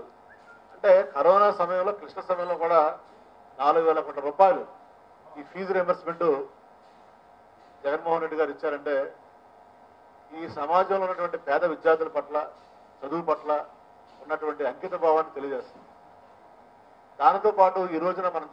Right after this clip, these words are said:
చూస్తే దేశంలో అక్షరాస్యత ఎక్కువగా ఉన్న రాష్ట్రం కేరళ రాష్ట్రం.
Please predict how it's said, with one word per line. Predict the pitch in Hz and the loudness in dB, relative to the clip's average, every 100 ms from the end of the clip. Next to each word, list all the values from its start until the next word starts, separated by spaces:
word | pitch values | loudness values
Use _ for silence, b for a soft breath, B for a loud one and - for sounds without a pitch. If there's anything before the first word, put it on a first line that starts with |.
| 180 | -16
చూస్తే | 185 190 156 185 - - - - - - _ - _ _ - - | -2 4 4 4 -4 -20 -20 -20 -20 -20 _ -20 _ _ -20 -8
దేశంలో | 160 185 208 190 196 170 175 - - - - - - - - - - - - - | -4 -2 0 4 6 6 2 -4 -20 -20 -20 -20 -20 -20 -20 -20 -20 -20 -20 -20
అక్షరాస్యత | - 185 190 190 | -6 4 4 2
ఎక్కువగా | 151 175 165 | -8 -8 -6
ఉన్న | 160 147 - - - | -6 -8 -14 -20 -8
రాష్ట్రం | 135 147 - - | -4 -4 -6 -6
కేరళ | 131 135 139 | -2 0 0
రాష్ట్రం. | 120 - | -2 -10